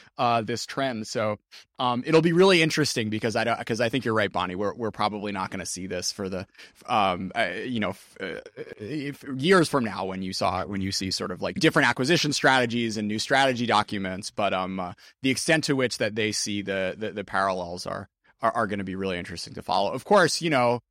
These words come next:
an amphibious invasion is very different than a land invasion of, like, an, an absolutely enormous country. So there are, um, there are, there, there, there are limits to the, um, uh,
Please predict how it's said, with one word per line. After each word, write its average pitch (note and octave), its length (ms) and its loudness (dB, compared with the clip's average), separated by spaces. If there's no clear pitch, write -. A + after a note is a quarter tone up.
an D3 120 2
amphibious F#3+ 800 4
invasion D3+ 560 4
is C3+ 220 0
very D#3 260 6
different C#3 460 0
than C3 480 4
a C3 80 0
land C3 260 4
invasion B2 460 0
of, A2 180 0
like, G#2+ 280 -2
an, A2+ 280 0
an A#2+ 200 -4
absolutely G#2+ 500 0
enormous F#2+ 380 -6
country. - 340 -6
So A#2 140 -2
there B2 180 0
are, C#3 340 6
um, G#2+ 440 0
there A#2+ 160 2
are, A2 280 0
there, A2+ 260 2
there, A2+ 240 -2
there A#2+ 140 0
are B2 180 4
limits G#2+ 500 -2
to G#2+ 80 -6
the, F#2+ 260 -4
um, F2 300 -6
uh, E2+ 160 -8